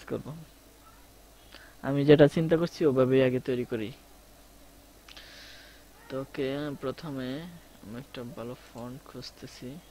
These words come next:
বিজনেস। এই ফন্টটাও খারাপ না। ওকে, ফাইন,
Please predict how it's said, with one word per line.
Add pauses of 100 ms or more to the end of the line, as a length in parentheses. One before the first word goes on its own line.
বিজনেস। (1500)
এই (120)
ফন্টটাও
খারাপ (120)
না। (2000)
ওকে,
ফাইন,